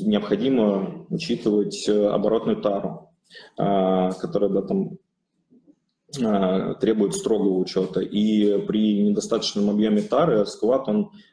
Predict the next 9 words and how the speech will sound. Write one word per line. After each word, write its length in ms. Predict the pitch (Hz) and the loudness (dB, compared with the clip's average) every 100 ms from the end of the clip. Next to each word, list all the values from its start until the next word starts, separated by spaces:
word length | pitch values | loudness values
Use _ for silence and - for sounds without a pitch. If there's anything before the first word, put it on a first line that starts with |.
| - | -6
а, 540 | 104 - 95 95 101 - - | 0 2 2 0 -6 -6 -2
да, 160 | 104 | -2
там 200 | 104 101 | 0 0
не 80 | 104 | 0
сможет, 460 | - 120 104 95 - | 0 0 2 0 0
э, 160 | 101 | 0
своевременно 760 | 95 - 101 101 113 123 104 101 | 0 -2 0 2 2 2 2 2
отгрузить, 840 | 101 101 98 101 107 - - - | 0 -2 -2 -2 -2 -4 -10 -4
э, 240 | 101 101 | -2 -2